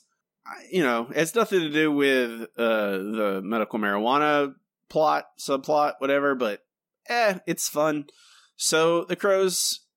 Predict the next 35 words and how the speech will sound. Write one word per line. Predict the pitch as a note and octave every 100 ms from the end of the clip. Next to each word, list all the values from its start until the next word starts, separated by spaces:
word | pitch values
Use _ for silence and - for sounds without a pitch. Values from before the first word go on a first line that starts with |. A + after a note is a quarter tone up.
| _ _ -
are | D#3 C#3+ C#3 C#3 C3+
hanging | G#3+ A#3
around | G#3 G3+ F#3+ - _ _ -
the | G#3
family. | A#3 A3 G#3+ G#3 G#3 G3+ G3
They're | E3 B2
in | C#3+ D3
the | C#3
house. | C3 C3+ C3 -
They're | G#2+
around | A2+ C3 C3+
Homer | A#2 A#2 A#2
all | A#2+
the | C3
time. | - F#2 F#2+ G2
He | G#2
does, | A2 A2 -
they | A2 C3
do | D3
their | D3 C#3
bidding. | A2+ G#2+ A2 -
He, | B2
he, | - C3
they | D3 E3
do | F3
his | D#3 F3+ D#3
bidding, | C3 A2 A2+ B2
which | A2
is | A#2 A#2+
mostly | B2 A#2 A2+
just | G#2+ G#2 - _ -
get, | A#2 A2 -
getting | A2 G#2
him | G2+
food. | - G#2 F#2 G2+